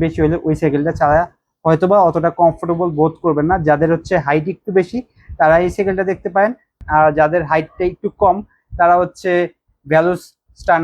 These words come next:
আলটিমেটের দিকে যাইতে পারেন। স্টার্ন আলটিমেট এই সাইকেলটা থেকে পার্টসের দিক থেকে অন্তত বেটার, যদিও মাত্র এক হাজার টাকা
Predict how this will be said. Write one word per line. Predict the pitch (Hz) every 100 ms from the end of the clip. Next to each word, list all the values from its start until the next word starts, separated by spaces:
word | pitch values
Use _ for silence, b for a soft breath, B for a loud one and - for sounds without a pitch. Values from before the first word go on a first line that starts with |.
| 165
আলটিমেটের | 160 175 165 165 151
দিকে | 156 160
যাইতে | 160 165 147
পারেন। | 160 214 - _ -
স্টার্ন | 185 180 185
আলটিমেট | 180 202 165 165 - - 175
এই | 175
সাইকেলটা | 196 202 190
থেকে | 175 170 -
পার্টসের | 160 160 208 180
দিক | 190 -
থেকে | 175 175
অন্তত | 175 165 160
বেটার, | 151 151 208 190
যদিও | 156 160 190
মাত্র | 175 - 180
এক | 175
হাজার | 170 165
টাকা | 175